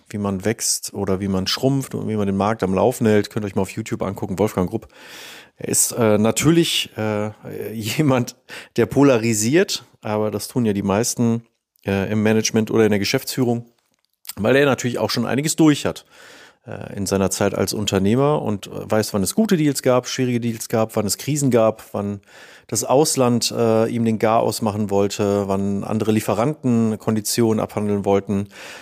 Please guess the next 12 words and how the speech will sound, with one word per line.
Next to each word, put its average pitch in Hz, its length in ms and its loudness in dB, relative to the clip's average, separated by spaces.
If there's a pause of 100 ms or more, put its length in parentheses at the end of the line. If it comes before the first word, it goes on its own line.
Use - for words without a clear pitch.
(300)
Und - 300 -2
das 120 200 2
meine 131 160 4
ich 123 100 -2
mit 113 180 0
Wahnsinn. 147 380 2
Dieser 127 220 2
Mann 123 240 2
wirkt 170 260 2
zwar 101 300 0
wahnsinnig, 135 800 0 (140)
aber 131 600 4